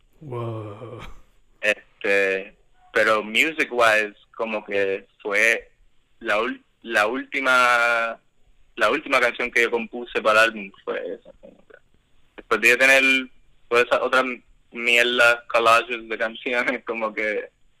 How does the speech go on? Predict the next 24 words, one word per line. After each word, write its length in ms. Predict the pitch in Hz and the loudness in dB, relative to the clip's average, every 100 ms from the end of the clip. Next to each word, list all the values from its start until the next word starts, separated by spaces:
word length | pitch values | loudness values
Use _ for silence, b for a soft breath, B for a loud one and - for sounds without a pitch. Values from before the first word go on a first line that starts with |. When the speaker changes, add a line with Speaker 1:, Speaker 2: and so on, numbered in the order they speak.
| _ - | _ -4
Speaker 2:
de 140 | 110 | 2
hace 280 | 107 - 123 | 2 4 4
años, 580 | 127 131 120 104 104 104 _ _ _ _ _ - _ _ _ _ 110 | 6 4 -2 -8 -8 -14 _ _ _ _ _ -20 _ _ _ _ -6
como 80 | |
que 80 | 113 113 | 0 4
dije, 120 | 131 | 6
"Ah, 220 | 131 147 | 6 6
como 200 | - 135 | 2 -4
que 100 | 120 | -4
falta 500 | 113 110 110 139 135 139 | 0 0 0 2 4 2
una", 540 | 151 160 131 123 117 | -2 -4 -2 -2 -4
y 180 | 113 107 | -8 -12
que, 80 | 101 | -12
pues, 220 | 101 104 | -8 -8
usé 380 | 110 107 107 107 | -8 -6 -2 2
la 120 | 131 | 2
letra 360 | 135 131 139 135 | 4 2 2 -2
súper 220 | - 131 | -2 -12
vieja 400 | 127 117 139 127 | -8 -4 0 0
esa, 280 | 127 143 - 110 104 98 - | 0 -4 -6 -6 -4 -6 -4
and 100 | 117 | -4
it 60 | 104 | -4
worked 360 | 101 107 139 _ - _ | -4 -4 -4 _ -20 _
somehow. 460 | 110 123 104 101 | -8 -8 -8 -10